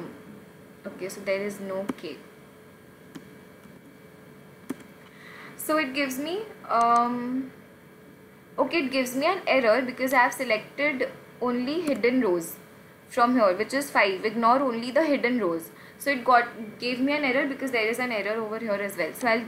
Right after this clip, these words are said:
select ignore hidden as well as the error value. So basically it's seven. So I'll write a seven over here.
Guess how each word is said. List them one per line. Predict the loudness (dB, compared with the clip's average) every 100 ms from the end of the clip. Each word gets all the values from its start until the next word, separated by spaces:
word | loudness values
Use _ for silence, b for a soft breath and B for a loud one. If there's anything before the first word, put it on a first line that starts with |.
| -10
select | -10 -2 -2 -2 B B B B -4
ignore | 0 4 6 6
hidden | 4 0 2 0 -2 -14 -20 -20 -18 2
as | 4 6 4
well | 4 6
as | 4 2 -6 -14 -2
the | 2
error | 4 2 4
value. | 4 2 0
So | -2
basically | -6 -6 -6 -6 -6
it's | -6
seven. | -6 -2 -2 -4 -6
So | -6
I'll | -4 -2
write | -4 -4
a | -6 -6 -12 -20 -20 -16
seven | -6 0 0 2 0
over | -2 -2
here. | -4 -6